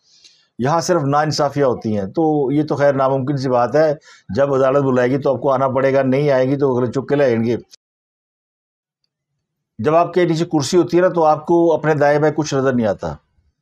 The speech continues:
आंखों पे आपके पट्टी चढ़ जाती है, बल्कि चर्बी चढ़ जाती है, और जिस दिन कुर्सी चली जाती है उस दिन आपको आटे दाल का भाव मालूम हो जाता है। जैसे मंसूर अली शाह सुप्रीम कोर्ट के चीफ जस्टिस बन सकते थे, नहीं बने, किस वजह से नहीं बने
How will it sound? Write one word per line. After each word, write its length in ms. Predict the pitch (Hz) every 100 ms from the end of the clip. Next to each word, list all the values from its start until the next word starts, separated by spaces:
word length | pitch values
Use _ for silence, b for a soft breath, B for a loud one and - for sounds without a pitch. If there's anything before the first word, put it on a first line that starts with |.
| _
आंखों 280 | 117 135 156
पे 120 | 143
आपके 200 | 147 123
पट्टी 280 | 120 131 131
चढ़ 180 | 123 127
जाती 220 | 131 127
है, 60 | 135
बल्कि 180 | 127 131
चर्बी 400 | - 170 156 151
चढ़ 200 | 131 123
जाती 280 | 117 101
है, 60 | 113
और 60 | 120
जिस 120 | 135
दिन 140 | 151
कुर्सी 260 | 123 143 139
चली 240 | 123 156
जाती 300 | 190 180 180
है 240 | 190 180 156 b b b b
उस 140 | 139
दिन 160 | 151 147
आपको 260 | 143 -
आटे 220 | 139 131 139
दाल 160 | 135
का 80 | 135
भाव 380 | 113 117 127 131 - -
मालूम 320 | 120 120 123
हो 80 | 123
जाता 260 | 113 104 110
है। 120 | 104
जैसे 220 | 123 143
मंसूर 320 | 165 151 180 185
अली 100 | 175
शाह 180 | 170
सुप्रीम 320 | 151 156 156 151
कोर्ट 260 | 156 143
के 280 | 156 151 135 - B B B B B B _ _ -
चीफ 140 | 156
जस्टिस 300 | 135 156 165
बन 180 | 139 143
सकते 340 | 127 147 156 139
थे, 160 | 135
नहीं 360 | 98 107 143 185
बने, 240 | 160 151
किस 220 | 143 180 156
वजह 140 | 185
से 120 | 175
नहीं 100 | 170
बने 320 | 151 151 156